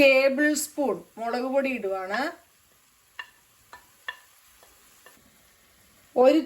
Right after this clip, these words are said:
ടേബിൾ സ്പൂൺ മല്ലിപ്പൊടി, ഒരു ടീസ്പൂൺ ഗരം മസാല. ഗരം മസാല നമുക്ക് ഇതിന് ഒത്തിരി അധികം ഇടണ്ട കേട്ടോ.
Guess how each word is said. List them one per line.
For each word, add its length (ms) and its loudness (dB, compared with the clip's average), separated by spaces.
ടേബിൾ 340 4
സ്പൂൺ 260 0
മല്ലിപ്പൊടി, 720 -2
ഒരു 120 6
ടീസ്പൂൺ 680 4
ഗരം 320 2
മസാല. 420 -2
ഗരം 260 2
മസാല 380 0
നമുക്ക് 260 -2
ഇതിന് 180 0
ഒത്തിരി 360 -4
അധികം 300 -2
ഇടണ്ട 260 -4
കേട്ടോ. 240 0